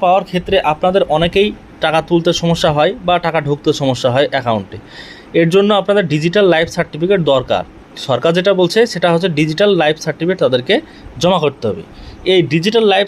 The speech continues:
সার্টিফিকেট আপনি কীভাবে পাবেন বা আপনাকে কীভাবে করতে হবে, এর জন্য সাধারণ মানুষ কিছু জানে না। এর জন্য সরকারের যে উদ্যোগ, সেখানে বলা হয়েছে যে পঞ্চায়েত দপ্তরের একটি অভিনব উদ্যোগ, সেখানে আপনাদের বাড়ি বাড়ি এসে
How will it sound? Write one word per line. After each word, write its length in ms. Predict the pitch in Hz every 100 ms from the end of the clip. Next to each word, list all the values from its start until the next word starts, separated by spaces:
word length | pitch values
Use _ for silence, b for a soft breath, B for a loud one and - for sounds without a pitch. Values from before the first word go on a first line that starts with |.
| -
সার্টিফিকেট 320 | 208 226 220 208
আপনি 120 | 220 -
কীভাবে 260 | 190 190 185
পাবেন 240 | 156 123 90 - 151
বা 80 | 165
আপনাকে 240 | 165 180 175
কীভাবে 280 | 190 180 185 185
করতে 200 | 180 185 156
হবে, 160 | 110 - - 170
এর 80 | 170
জন্য 160 | 202 214 233 170
সাধারণ 280 | 160 185 180
মানুষ 180 | 160 226 - B B B -
কিছু 180 | 160 180
জানে 180 | 151 120
না। 60 | 82 - B B B B 160
এর 60 | 170
জন্য 140 | 208 220 -
সরকারের 400 | 180 185 214 226 226
যে 60 | 202
উদ্যোগ, 260 | 160 143 180 - B -
সেখানে 280 | 190 190 208 175
বলা 140 | 185 190
হয়েছে 240 | 196 226 269 - 170
যে 80 | 180 175
পঞ্চায়েত 460 | 170 175 202 196 - 208 196 156
দপ্তরের 420 | - 196 190 185 - - - - -
একটি 160 | 170 196 175
অভিনব 260 | 151 185 190 190 151
উদ্যোগ, 240 | 143 185 -
সেখানে 280 | 170 175 170 175 - - - - - - - - - - B B B B B 135
আপনাদের 320 | 175 165 170 143
বাড়ি 160 | 143 165
বাড়ি 160 | 170 175 151
এসে 160 | 151 175